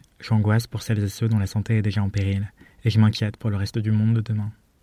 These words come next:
En particulier pour les personnes queer et racisées qui ont déjà l'habitude de vivre avec une sorte de stress permanent,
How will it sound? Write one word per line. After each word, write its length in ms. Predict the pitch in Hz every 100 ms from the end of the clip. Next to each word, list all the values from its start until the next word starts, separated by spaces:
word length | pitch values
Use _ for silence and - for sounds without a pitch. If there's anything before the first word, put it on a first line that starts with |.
| -
En 100 | 113
particulier 460 | 113 - - 120
pour 100 | 120
les 80 | 117
personnes 380 | 110 98 107 101
queer 220 | - 117
et 80 | 110
racisées 420 | 101 - 107 107
qui 180 | 113 -
ont 60 | 107
déjà 260 | 101 104
l'habitude 420 | 110 104 113 123
de 60 | 117
vivre 240 | 110 120
avec 240 | 110 101 -
une 80 | 101
sorte 220 | 120 113
de 80 | 107
stress 320 | - 113 -
permanent, 460 | 113 107 104 98